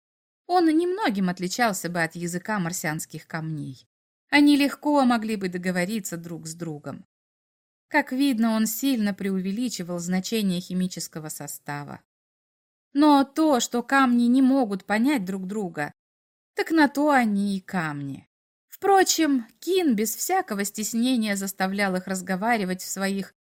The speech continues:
фантастических историях. Теперь он не сможет этого делать с такой легкостью. Где уж камням говорить с друг другом, если даже живое не имеет общего языка?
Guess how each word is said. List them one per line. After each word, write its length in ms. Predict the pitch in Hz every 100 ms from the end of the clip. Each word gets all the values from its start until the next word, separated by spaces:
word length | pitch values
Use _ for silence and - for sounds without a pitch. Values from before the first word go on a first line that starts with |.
| -
фантастических 880 | 277 247 233 - 208 185 - 165 160
историях. 540 | - - 156 143 - _ _ _ _ _ -
Теперь 340 | 262 277 254
он 200 | 240 233
не 120 | 254
сможет 500 | 254 269 269 190 165
этого 280 | 160 170 170
делать 380 | 175 214 160 -
с 60 |
такой 280 | - 160 165
легкостью. 640 | 170 156 - - - - _ _ _ _ _ _ -
Где 340 | 285 330 339
уж 180 | 302 -
камням 520 | 269 262 269 277 240
говорить 380 | 220 220 262 208
с 40 |
друг 200 | 208 214
другом, 440 | 214 294 240 233 214 _ _
если 360 | 277 302 - 262
даже 280 | 233 240 240
живое 600 | 220 240 208 254 226 226
не 260 | 214 214 202
имеет 400 | 202 202 185 -
общего 420 | 185 180 - 160
языка? 640 | 156 143 - 147 - 123